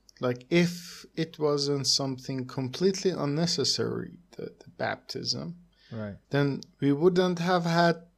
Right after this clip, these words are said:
Speaker 1: the baptism of Jesus in all the Gospels.
Speaker 2: That's true.
Speaker 1: Like, and when we talk about, like, being a Christian, being Christ-like, and in so many aspects, we see the beginning of the jour-, journey of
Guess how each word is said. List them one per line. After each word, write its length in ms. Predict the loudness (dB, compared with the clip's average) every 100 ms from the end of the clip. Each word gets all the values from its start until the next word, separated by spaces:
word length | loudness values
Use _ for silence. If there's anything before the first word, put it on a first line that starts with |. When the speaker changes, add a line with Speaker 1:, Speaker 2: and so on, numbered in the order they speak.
| -2
Speaker 1:
the 140 | -2 -2 -4
baptism 960 | 2 4 4 -4 -4 0 0 0 0 0
of 240 | -4 -6
Jesus 880 | -4 0 2 2 0 -2 -4 -8 -10 -6
in 180 | -4 -2
all 240 | 0 2
the 140 | 2 0
Gospels. 840 | 0 0 0 -4 -10 -12 -12 -14 _
Speaker 2:
That's 240 | -14 -14 -14
true. 360 | -12 -10 -10 -12 -10
Speaker 1:
Like, 280 | 0 2 4
and 200 | 4 8
when 180 | 8
we 100 | 6
talk 320 | 4 2 2 0
about, 400 | 2 4 2 0
like, 240 | -6 -6
being 220 | -4 -4
a 40 | -6
Christian, 680 | -2 0 2 0 -2 -4
being 160 | -6 -10 -14
Christ-like, 1120 | -4 0 2 2 0 -4 -2 -2 -2 -10 -20 -16
and 340 | -8 -8 -8 -12 _
in 160 | -6 -2
so 260 | 0 2 2
many 460 | 2 0 0 -2 0
aspects, 520 | 2 2 2 -2 -2
we 80 | 2
see 220 | 4 2
the 120 | 0
beginning 640 | -2 0 2 4 4 4 4
of 200 | 2 2
the 120 | -2
jour-, 520 | 2 4 4 2 -2 -2
journey 500 | 4 4 4 -2 -2
of 540 | -2 -4 -4 -12 -14